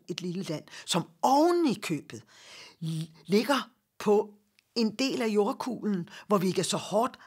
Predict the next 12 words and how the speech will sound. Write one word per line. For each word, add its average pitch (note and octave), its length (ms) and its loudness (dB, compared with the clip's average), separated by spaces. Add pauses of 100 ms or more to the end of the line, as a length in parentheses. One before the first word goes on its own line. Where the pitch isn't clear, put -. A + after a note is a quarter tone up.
ramt - 560 -2 (460)
af, F#3+ 240 0 (440)
af, F#3 200 0
af, - 160 -12 (240)
af F3 220 -2
alle F#3+ 280 2
de G#3 400 -2 (760)
klimakatastrofer, F3+ 2000 0 (360)
som G3 300 2 (220)
vælter - 520 0 (200)
ind A3 200 0 (140)
over F3 240 -2